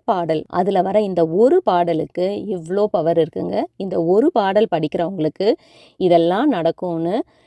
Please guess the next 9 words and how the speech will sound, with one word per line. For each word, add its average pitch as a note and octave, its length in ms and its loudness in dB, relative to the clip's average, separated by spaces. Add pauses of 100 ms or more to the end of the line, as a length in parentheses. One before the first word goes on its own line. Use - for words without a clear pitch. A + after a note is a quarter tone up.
(120)
நிறைய A#3+ 500 -2
தீவிர A#3+ 460 -2
முருக G#3+ 360 0
பக்தர்கள் F#3 580 -4 (100)
அவங்க A#3+ 420 0
அனுபவத்துல F#3+ 440 -2 (140)
சொல்றாங்க. D3 420 -2 (300)
என் F3 300 -2
தலையெழுத்தையே A#3+ 720 0